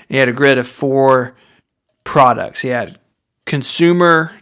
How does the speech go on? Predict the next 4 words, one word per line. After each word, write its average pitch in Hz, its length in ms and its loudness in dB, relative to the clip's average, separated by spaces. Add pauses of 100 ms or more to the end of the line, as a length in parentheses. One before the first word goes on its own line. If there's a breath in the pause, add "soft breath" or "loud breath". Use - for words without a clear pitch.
(640)
and 123 480 -10
he 131 200 -12
had 120 280 -8
professional, 156 640 -2